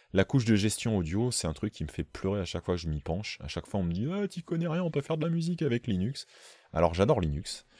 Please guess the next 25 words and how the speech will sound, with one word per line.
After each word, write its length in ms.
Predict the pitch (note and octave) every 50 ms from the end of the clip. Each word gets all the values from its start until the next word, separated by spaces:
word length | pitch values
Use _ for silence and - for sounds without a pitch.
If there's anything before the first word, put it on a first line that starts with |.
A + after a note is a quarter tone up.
| - _ _
je 100 | - -
suis 160 | E2+ - -
à 60 | A2 G#2
fond 180 | - - C3
open 220 | G2+ - D#2+ D2 C#2+
source, 400 | - - C#2+ - - - - -
mais 220 | E2+ G2+ B2+ - - _
l'audio 380 | - E2+ F2+ A2 G#2+ F#2+ A2 A2+
sous 160 | - - D#2+
Linux, 340 | D2 C#2+ D2+ G2 - - -
eh 60 | B1+
ben, 160 | - F#2+ - -
sans 400 | - - - - - - - A#3+
déconner, 420 | A3+ - - - E2 D2 - A3+ - _ - - - - - - - - - - - - _ _ _ _ -
il 120 | F#2 D#2
faut 220 | - - - B2
plusieurs 340 | A#2+ - - - G2+ G#2 G#2+
doctorats 480 | G#2+ G2 - - - F#2+ F#2 A2+ B2+ -
pour 140 | - - -
que 60 | -
ça 100 | G#2 F#2+
fonctionne. 440 | - - F2 - - D#2+ D#2+ D#2 -
Donc, 400 | - D2 D#2 D2+ C#2+ - - -
euh, 240 | D2+ C#2+ C#2 C2 B1+
oui, 240 | B1+ C#2+ F#2+ G2+